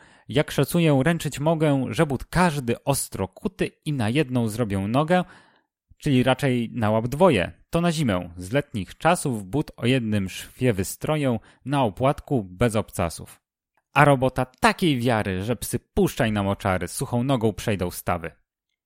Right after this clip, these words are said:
"Masz więc służbę, złotem płacę", rzekł do Janka pan łaskawy i za sobą wiódł w pałace.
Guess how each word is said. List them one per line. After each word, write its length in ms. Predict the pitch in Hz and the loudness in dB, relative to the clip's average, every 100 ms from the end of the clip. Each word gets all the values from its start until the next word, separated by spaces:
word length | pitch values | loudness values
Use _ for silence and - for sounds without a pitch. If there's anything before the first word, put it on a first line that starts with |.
| _ _ | _ _
"Masz 320 | 143 147 180 214 | -2 2 4 4
więc 200 | 202 - | 0 0
służbę, 640 | 202 214 185 - 82 85 95 | -2 -2 -2 -4 -4 -8 -8
złotem 440 | 104 180 156 95 | -2 2 2 0
płacę", 480 | - 85 87 76 80 _ | 0 -4 -4 -12 -18 _
rzekł 420 | 92 85 92 90 | -8 -4 -4 -4
do 120 | 90 92 | 0 0
Janka 340 | 95 90 92 | 0 -4 -6
pan 200 | - 92 | -4 -2
łaskawy 600 | 87 87 - 98 90 87 - _ - | -2 -6 -2 -2 0 -4 -6 _ -4
i 100 | 123 | 0
za 120 | 113 | 0
sobą 420 | - 135 113 98 | 2 2 2 2
wiódł 260 | 92 117 92 | 0 -2 -2
w 100 | - | -2
pałace. 540 | 92 90 80 - 85 | 2 2 0 -8 -20